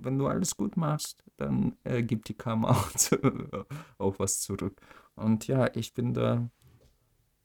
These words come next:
ohne, ohne was passiert ist, ohne was ich zahl-, äh,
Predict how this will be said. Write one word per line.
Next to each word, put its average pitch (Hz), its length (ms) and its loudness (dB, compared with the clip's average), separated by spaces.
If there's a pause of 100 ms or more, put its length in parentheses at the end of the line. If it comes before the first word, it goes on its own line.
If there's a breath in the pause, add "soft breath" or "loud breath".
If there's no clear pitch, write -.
(240)
ohne, 120 680 2
ohne 117 500 2
was 110 160 0
passiert 110 460 -6
ist, 110 180 -4
ohne 110 340 4
was 107 200 0
ich - 180 -14
zahl-, 104 360 -2
äh, 107 640 -2